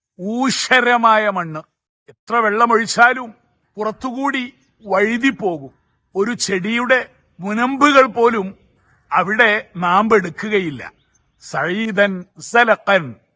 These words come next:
നിഷേധിയുടെ, ധിക്കാരിയുടെ മനസ്സാണ് സഈദൻ സലഖൻ എന്ന വിശുദ്ധ വചനം ദ്യോതിപ്പിക്കുന്നത്. സഈദൻ ജുറുസൻ, ആത്മീയതയുടെ അനുകൂല സാഹചര്യം ഉണ്ടായാൽ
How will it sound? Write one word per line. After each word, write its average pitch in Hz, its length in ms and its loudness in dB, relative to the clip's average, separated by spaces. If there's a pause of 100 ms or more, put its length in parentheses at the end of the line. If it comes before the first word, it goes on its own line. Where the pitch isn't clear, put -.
(400)
നിഷേധിയുടെ, 233 760 0 (680)
ധിക്കാരിയുടെ 254 880 0 (380)
മനസ്സാണ് 196 760 0 (380)
സഈദൻ 190 800 -4 (400)
സലഖൻ 208 600 2 (720)
എന്ന 233 180 2
വിശുദ്ധ 220 380 0
വചനം 220 480 0 (720)
ദ്യോതിപ്പിക്കുന്നത്. 170 840 -6 (240)
സഈദൻ 247 720 -2
ജുറുസൻ, 226 640 -2 (340)
ആത്മീയതയുടെ 247 880 0
അനുകൂല 208 460 0
സാഹചര്യം 220 640 0
ഉണ്ടായാൽ 196 460 0